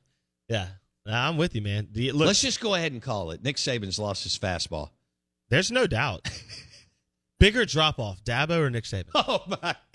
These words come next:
Speaker 1: I'll hang up and
Speaker 2: gosh.
Speaker 1: listen.
Speaker 2: Oh, man. Are they gonna come back with a vengeance next year?
Speaker 1: I
Speaker 2: Hey,
Speaker 1: mean,
Speaker 2: Stetson Bennett the fourth.
Speaker 1: they lost one game. <laughs>
Speaker 2: I know.
Speaker 1: Two
Speaker 2: No,
Speaker 1: games.
Speaker 2: two.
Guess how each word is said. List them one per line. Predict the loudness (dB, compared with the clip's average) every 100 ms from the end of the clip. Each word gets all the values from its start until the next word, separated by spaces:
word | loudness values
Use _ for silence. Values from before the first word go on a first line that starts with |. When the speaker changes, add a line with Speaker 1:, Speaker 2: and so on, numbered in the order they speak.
| 0
Speaker 1:
I'll | 4
hang | 6
up | 4
and | 4
Speaker 2:
gosh. | 0
Speaker 1:
listen. | -2 -8 -20 _ _ _
Speaker 2:
Oh, | 0 2 2 2 2 0
man. | -2 -2 -2 -2 -6 -10 _ _ _ _ _
Are | 0
they | 0
gonna | 0
come | 0 0
back | 0 0
with | -2
a |
vengeance | -4 0 0 2 0 -2 -4 -4
next | -4 -4 -2
year? | -2 -4 _ _ _ _ _ _ _
Speaker 1:
I | 6 6
Speaker 2:
Hey, | 6
Speaker 1:
mean, | 0 -4
Speaker 2:
Stetson | 0 2 0 -2 0
Bennett | 0 -2 -2
the | -4
fourth. | -2 0 4
Speaker 1:
they | 6
lost | 6 4 2
one | 2 2 2
game. | 0 0 -4
<laughs> | -4 0
Speaker 2:
I | 2
know. | 2 -2 _ -10 -10 _ _
Speaker 1:
Two | 4
Speaker 2:
No, | 4
Speaker 1:
games. | 2 0
Speaker 2:
two. | 0